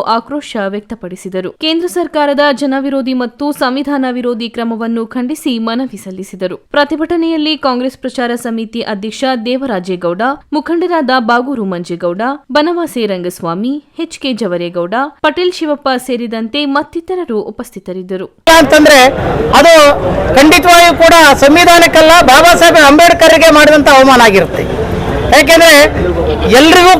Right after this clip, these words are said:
Speaker 2: ಕೂಡ ಒಂದು ವಾಕ್ ಸ್ವಾತಂತ್ರ್ಯ ಇದೆ, ಕೇಳುವಂತ ಸ್ವಾತಂತ್ರ್ಯನೇ ಹರಣ ಮಾಡ್ತಾ ಇದ್ದಾರೆ ಅಂದ್ರೆ ಇದು ಸರ್ವಾಧಿಕಾರಿ ಅಲ್ಲದೆ ಬೇರೆ ಏನೂ ಅಲ್ಲ. ಅವರ ಸರ್ವಾಧಿಕಾರಿ ಧೋರಣೆ ಖಂಡಿತವಾಗಿಯೂ ಕೂಡ ಅವ್ರನ್ನ ಸುಡುತ್ತೆ ಒಂದಲ್ಲ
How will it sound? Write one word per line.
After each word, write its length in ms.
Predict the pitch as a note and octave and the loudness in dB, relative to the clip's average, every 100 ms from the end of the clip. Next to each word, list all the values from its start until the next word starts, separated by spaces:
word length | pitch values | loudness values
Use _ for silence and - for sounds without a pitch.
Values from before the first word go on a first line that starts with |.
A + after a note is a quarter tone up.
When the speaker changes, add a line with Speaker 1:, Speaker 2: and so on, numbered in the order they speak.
| F4 | 4
Speaker 2:
ಕೂಡ 100 | F4 E4 | 6 6
ಒಂದು 100 | E4 C4+ | 6 4
ವಾಕ್ 200 | D#4 - | 4 4
ಸ್ವಾತಂತ್ರ್ಯ 480 | E4+ D4+ D4+ D4 C4+ | 2 4 4 4 4
ಇದೆ, 120 | A3 C#3+ - G#3+ - - - - | 4 2 -4 -4 -4 -4 -2 2
ಕೇಳುವಂತ 480 | D4+ F4+ F#4 F#4 F#4+ F4 | 6 6 6 6 4 4
ಸ್ವಾತಂತ್ರ್ಯನೇ 600 | E4+ F4 F4+ D#4 E4+ F4 E4 | 4 4 4 4 4 6 6
ಹರಣ 180 | C#4+ E4+ E4+ | 6 6 6
ಮಾಡ್ತಾ 240 | D#4+ D4+ D#4 | 4 4 4
ಇದ್ದಾರೆ 180 | D4+ D4+ | 6 6
ಅಂದ್ರೆ 180 | D#4 C#4+ C4 C4+ - - - C4+ | 6 6 4 2 -4 -4 0 4
ಇದು 120 | E4+ D#4+ C#4+ | 6 6 6
ಸರ್ವಾಧಿಕಾರಿ 680 | D#4+ F4 F4+ F4+ E4+ E4 E4 | 6 6 4 4 4 6 4
ಅಲ್ಲದೆ 260 | D#4+ D#4+ C#4 | 6 4 6
ಬೇರೆ 160 | D4 C#4+ C4+ | 6 6 6
ಏನೂ 120 | B3+ G3+ | 6 6
ಅಲ್ಲ. 100 | F3+ - - - D3 C#3 - - - C#4 | 4 0 -4 -2 -2 -2 -4 -4 2 4
ಅವರ 120 | D#4+ E4 - | 6 4 4
ಸರ್ವಾಧಿಕಾರಿ 720 | C#4+ E4 F4 F4 F4 E4+ E4+ C#4+ | 4 6 6 4 4 4 4 4
ಧೋರಣೆ 320 | D4+ E4 E4+ C#4+ C4 - - - - | 6 6 6 4 4 0 -4 -2 2
ಖಂಡಿತವಾಗಿಯೂ 520 | C#4 F4 F#4 F4+ F4+ F4 | 4 4 6 6 6 6
ಕೂಡ 80 | F4 E4 | 6 6
ಅವ್ರನ್ನ 260 | E4 E4 C#4 | 6 4 4
ಸುಡುತ್ತೆ 400 | E4+ F#4 - D#4+ D4+ D#4 - - B3 | 4 2 4 4 6 2 -2 0 4
ಒಂದಲ್ಲ 240 | D4+ E4 | 6 6